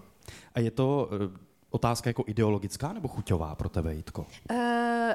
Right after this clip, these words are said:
Speaker 2: chuťově já maso úplně miluju, takže já právě jsem věděla, že potřebuju, eh, si ho trochu nechat, abych zvládla ty cheat days, který prostě potřebujeme, jinak bych to nezvládla vůbec, ale spíš ideologická, no.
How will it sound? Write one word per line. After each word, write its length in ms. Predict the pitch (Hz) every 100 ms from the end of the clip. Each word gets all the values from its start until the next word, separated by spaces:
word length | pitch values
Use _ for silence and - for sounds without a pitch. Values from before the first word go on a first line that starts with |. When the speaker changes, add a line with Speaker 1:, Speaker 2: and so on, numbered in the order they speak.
| -
Speaker 2:
chuťově 360 | - 254 277 302
já 120 | 311
maso 240 | 302 339
úplně 260 | 262 277 294
miluju, 480 | 294 240 190 165 233 -
takže 320 | 214 196 226
já 140 | 220
právě 300 | 220 240 233
jsem 160 | 233 247
věděla, 300 | 220 226 226
že 120 | 233
potřebuju, 800 | 226 220 240 214 233 233 233 226
eh, 340 | 190 214 214 208
si 220 | - 220
ho 140 | 240
trochu 420 | 240 - 233 -
nechat, 340 | 247 214 233 233
abych 380 | 220 226 226 226
zvládla 400 | 208 208 208 214
ty 120 | 220
cheat 240 | 208 214 202
days, 380 | 196 196 214
který 240 | - 208 202
prostě 260 | 196 -
potřebujeme, 460 | 208 196 202 202 202
jinak 160 | 202 196
bych 120 | 190
to 180 | 202 196
nezvládla 500 | 185 180 170 175 175
vůbec, 420 | 185 180 175 240 - - -
ale 120 | - 208
spíš 340 | - 214 - -
ideologická, 640 | 190 202 180 180 - 175
no. 160 | 175